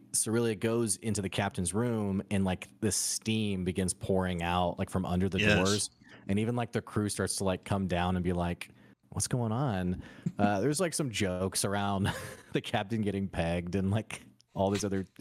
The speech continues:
Speaker 1: all this other information.
Speaker 2: <laughs>
Speaker 1: But, um, and then I think they eventually emerge, um, with the captain limping and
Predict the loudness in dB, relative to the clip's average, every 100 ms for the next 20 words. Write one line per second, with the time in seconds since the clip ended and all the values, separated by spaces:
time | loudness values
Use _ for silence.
0 | -2 0 -2 0 -2 0 0 2 0 2
1 | 0 0 0 -2 -4 -14 -18 -18 -20 _
2 | -4 0 0 -2 -2 0 0 -2 0 0
3 | 0 0 -2 0 0 2 2 2 2 0
4 | 0 -4 -6 -18 -20 -16 -2 0 0 0
5 | 0 0 0 -2 -2 0 0 0 -2 0
6 | 0 0 -2 -2 -2 -4 -14 -20 -4 0
7 | 0 0 0